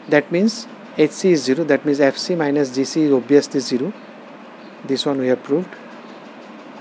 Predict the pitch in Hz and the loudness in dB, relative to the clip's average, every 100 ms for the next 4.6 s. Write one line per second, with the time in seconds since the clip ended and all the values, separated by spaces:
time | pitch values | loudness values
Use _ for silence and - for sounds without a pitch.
0 | - - - - - - 147 - 160 160 | -20 -20 -20 -20 -18 -4 -2 0 0 2
1 | 151 151 143 135 139 120 120 113 110 - | 2 0 0 0 0 0 -4 -8 -12 -8
2 | 147 - 156 160 - - 208 160 139 202 | -6 -2 0 0 0 4 4 4 6 6
3 | 170 143 - 175 139 139 135 131 - 160 | 8 4 0 -4 2 4 4 2 0 -2
4 | 147 135 143 127 175 | 0 0 -2 -4 -4